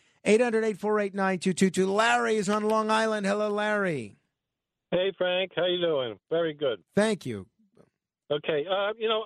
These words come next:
Speaker 2: I just wanted to let you know, you asked if people would be interested in, like, that presidential, uh, the phone calls. I think that's really great. So, uh, I, I would definitely do it. I think people are gonna be interested in it. But also, I mean, how far back? I mean, he had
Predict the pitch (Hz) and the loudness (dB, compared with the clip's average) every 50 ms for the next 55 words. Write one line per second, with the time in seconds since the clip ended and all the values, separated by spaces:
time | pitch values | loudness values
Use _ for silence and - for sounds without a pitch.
0 | 196 202 196 220 233 - - 226 208 214 208 208 202 - - 202 196 190 170 165 | -4 -4 -4 -4 -6 -6 -6 -4 -2 -2 -2 -2 -4 -4 -4 -4 -2 -2 -2 0
1 | 160 175 175 180 175 170 _ - 180 160 - _ - 196 156 185 170 165 156 160 | 0 0 0 0 -2 -4 _ -10 -10 -10 -10 _ -12 -8 -4 -2 -2 -2 0 -2
2 | 170 170 165 151 - 170 151 - - 165 151 156 156 151 147 143 139 - 147 135 | -2 -2 -2 -4 -4 -6 -6 -4 -4 -4 -2 0 0 0 0 -2 -2 -2 -4 -4
3 | - - 156 156 139 143 139 156 156 151 - - 139 117 - - - 170 156 135 | -4 -4 -4 -4 -4 -4 -4 -4 -4 -4 -6 -8 -10 -12 -12 -14 -10 -4 -2 0
4 | 135 131 131 127 123 127 117 - 160 156 160 156 - 135 113 107 - 147 143 147 | 0 0 0 -2 -4 -6 -6 -4 -4 -4 -4 -4 -2 -2 -2 -2 -2 -2 -4 -2
5 | 208 196 185 170 - - 180 170 165 156 135 139 165 175 156 127 110 _ _ _ | -2 -2 -2 -2 -2 -2 -4 -2 -2 -2 -2 -2 -2 0 -2 -2 -6 _ _ _
6 | _ _ _ _ _ _ - 151 147 139 139 139 139 156 - 143 139 147 156 156 | _ _ _ _ _ _ -4 -2 0 0 0 0 -2 -4 -4 -4 -2 -2 -2 -2
7 | 147 139 143 143 139 131 170 170 165 - 170 160 151 143 151 151 147 143 139 147 | -4 -4 -4 -2 -2 -2 -2 -2 -4 -6 -8 -8 -4 -2 -2 0 0 -2 -2 -4
8 | 156 127 - 156 147 151 143 139 147 143 139 143 147 147 147 - 151 120 - - | -6 -6 -6 -4 -4 -2 -2 -2 -2 -2 -2 -2 -2 -4 -4 -6 -8 -8 -6 -4
9 | 131 123 123 123 123 123 123 _ _ _ _ _ _ _ _ - 175 196 226 247 | -4 -2 -2 -2 -2 -4 -4 _ _ _ _ _ _ _ _ -2 -2 0 0 -2
10 | 233 - 220 190 175 - _ _ _ _ _ - - 190 233 214 190 175 226 269 | -4 -4 -4 -4 -4 -4 _ _ _ _ _ -12 -8 -4 -4 -4 -2 -2 -2 -2
11 | 269 254 _ - 269 262 254 226 180 226 220 208 180 - _ _ _ _ _ _ | -2 -4 _ -2 -2 -2 -2 -2 -4 -2 -2 -2 -4 -6 _ _ _ _ _ _
12 | _ - 180 202 196 175 208 277 285 254 269 285 | _ -6 -4 -2 -2 -2 0 0 0 0 0 -2